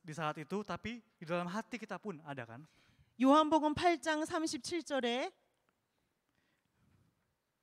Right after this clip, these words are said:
Speaker 2: 팔 장 삼십칠 절에
Speaker 1: Di Yohanes delapan ayat tiga puluh tujuh,
Speaker 2: 예수님이 그러셨어요.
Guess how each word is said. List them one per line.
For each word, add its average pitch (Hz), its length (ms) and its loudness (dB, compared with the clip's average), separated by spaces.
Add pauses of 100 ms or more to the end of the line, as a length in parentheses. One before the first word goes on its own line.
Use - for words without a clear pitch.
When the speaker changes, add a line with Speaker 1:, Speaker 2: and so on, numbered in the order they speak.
(680)
Speaker 2:
팔 247 320 -8
장 262 400 -4 (640)
삼십칠 294 560 -6
절에 214 580 -2
Speaker 1:
Di 151 80 -6
Yohanes 156 300 -4
delapan 156 400 -2
ayat 151 100 -6
tiga 139 220 -6
puluh 139 160 -4
tujuh, 135 320 -8 (340)
Speaker 2:
예수님이 254 400 0
그러셨어요. 202 600 -4